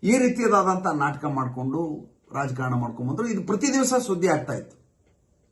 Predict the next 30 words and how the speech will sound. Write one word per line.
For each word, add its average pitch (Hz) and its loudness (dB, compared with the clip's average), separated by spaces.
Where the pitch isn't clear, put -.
ಈಗ 247 6
ಅರವಿಂದ್ 240 4
ಕೇಜ್ರಿವಾಲ್ 233 6
ಮೇಲೆ 220 0
ಭ್ರಷ್ಟಾಚಾರದ 208 4
ಕೇಸುಗಳು 185 2
ಎಷ್ಟಿದಾವೋ 156 -2
ಅದಕ್ಕಿಂತ 170 0
ಜಾಸ್ತಿ 151 -2
ಮಾನನಷ್ಟ 170 0
ಮೊಕದ್ದಮೆಗಳಿದಾವೆ. 123 -6
ಎಷ್ಟು 208 4
ಮಾನನಷ್ಟ 226 6
ಮೊಕದ್ದಮೆಗಳಿದಾವೋ 196 2
ಅಂತ 175 4
ಅಷ್ಟು, 170 4
ಅದಕ್ಕಿಂತ 185 -2
ಹೆಚ್ಚಿನ 175 0
ಮಾನನಷ್ಟ 185 -2
ಮೊಕದ್ದಮೆಗಳನ್ನ 160 -2
ಹೂಡಬೇಡಿ 160 2
ಅಂತ 139 -4
ಅವರವ್ರ 160 8
ಮನೆಗೆ 190 0
ಹೋಗಿ 180 2
ಕಾಲ್ 180 4
ಬಿದ್ದು 156 0
ಬಂದಿದ್ದಾರೆ 147 -2
ಅರವಿಂದ್ 127 -4
ಕೇಜ್ರಿವಾಲ್. 107 -8